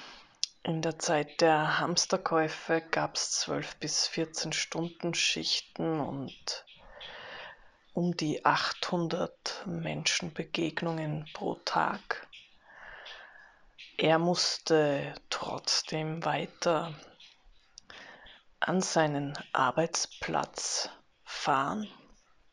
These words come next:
Also achthundert Begegnungen, eine Person, die ihre achthundert Begegnungen an den Lebenspartner weitergibt.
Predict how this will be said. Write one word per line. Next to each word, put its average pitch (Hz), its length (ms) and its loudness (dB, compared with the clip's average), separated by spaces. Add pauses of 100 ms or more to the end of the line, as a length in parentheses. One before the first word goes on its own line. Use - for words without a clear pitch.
(800)
Also 160 500 0 (800)
achthundert - 720 2
Begegnungen, 156 1000 0 (400)
eine 151 280 -2
Person, 147 720 0 (1120)
die 156 400 -4
ihre 135 420 -2
achthundert 147 800 0
Begegnungen 139 880 -2
an 143 380 -6 (320)
den 147 180 -4
Lebenspartner 147 1400 -2
weitergibt. - 920 -4